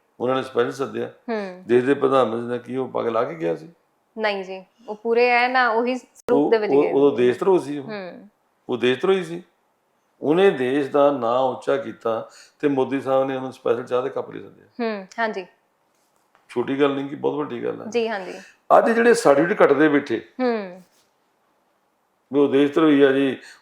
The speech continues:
Speaker 1: ਉਹਨੇ ਕਿਉਂ ਬਣਾਇਆ? ਉਹ ਭਾਈ, ਜਦੋਂ ਉਹਦੀ ਫਿਲਮ ਦੀ ਰਿਕਾਰਡਿੰਗ ਹੋ ਚੁੱਕੀ ਆ, ਜਦੋਂ ਉਹਦੀ ਫਿਲਮ ਦੀ ਸ਼ੂਟਿੰਗ ਹੋ ਚੁੱਕੀ ਆ, ਉਦੋਂ ਬਾਅਦ ਤੁਸੀਂ ਪੰਗਾ ਲਿਆ ਪਹਿਲਗਾਮ ਵਾਲਾ।
Speaker 2: ਹੂੰ, ਹਾਂਜੀ।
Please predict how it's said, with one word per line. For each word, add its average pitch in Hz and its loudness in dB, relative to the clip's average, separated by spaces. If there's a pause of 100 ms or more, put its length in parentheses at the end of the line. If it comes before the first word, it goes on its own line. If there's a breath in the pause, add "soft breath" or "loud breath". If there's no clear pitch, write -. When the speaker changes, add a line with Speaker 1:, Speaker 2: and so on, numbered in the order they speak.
Speaker 1:
ਉਹਨੇ 143 4
ਕਿਉਂ 135 2
ਬਣਾਇਆ? 123 0 (340 soft breath)
ਉਹ 185 4
ਭਾਈ, 175 6
ਜਦੋਂ 170 6
ਉਹਦੀ 196 4
ਫਿਲਮ 170 -2
ਦੀ 180 -4
ਰਿਕਾਰਡਿੰਗ 147 0
ਹੋ 127 -4
ਚੁੱਕੀ 120 -10
ਆ, 104 -2
ਜਦੋਂ 135 -2
ਉਹਦੀ 147 -2
ਫਿਲਮ 131 -6
ਦੀ 139 -6
ਸ਼ੂਟਿੰਗ 123 -8
ਹੋ 113 -10
ਚੁੱਕੀ 120 -12
ਆ, 120 -4 (300 loud breath)
ਉਦੋਂ 170 0
ਬਾਅਦ 165 6
ਤੁਸੀਂ 180 2
ਪੰਗਾ 147 0
ਲਿਆ 110 2
ਪਹਿਲਗਾਮ 131 -2
ਵਾਲਾ। 117 -6
Speaker 2:
ਹੂੰ, 220 -4 (100)
ਹਾਂਜੀ। 214 -2